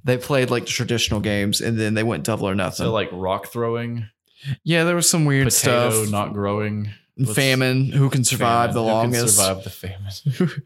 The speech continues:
Speaker 2: <laughs>
Speaker 1: Good luck
Speaker 2: Uh,
Speaker 1: before coming to America.
Speaker 2: a rat, <laughs> rat avoidance, you know, bubonic plague,
Speaker 1: Yeah.
Speaker 2: surviving.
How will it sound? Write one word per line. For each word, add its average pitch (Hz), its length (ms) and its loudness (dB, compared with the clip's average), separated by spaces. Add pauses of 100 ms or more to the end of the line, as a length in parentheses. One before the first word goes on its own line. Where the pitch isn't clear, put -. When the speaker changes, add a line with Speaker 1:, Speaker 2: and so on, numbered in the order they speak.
Speaker 2:
<laughs> - 300 -14
Speaker 1:
Good 165 120 0
luck 190 360 2 (500)
Speaker 2:
Uh, 104 180 -2
Speaker 1:
before 127 200 2
coming 131 300 2
to 127 120 2
America. 113 600 0
Speaker 2:
a 78 60 -10
rat, 92 300 -6 (380)
<laughs> - 400 -12
rat 101 380 -2
avoidance, 110 840 -4
you 85 140 -8
know, 85 240 -8 (920)
bubonic 87 540 -4
plague, 92 580 -6 (400)
Speaker 1:
Yeah. 120 180 2
Speaker 2:
surviving. 95 760 -2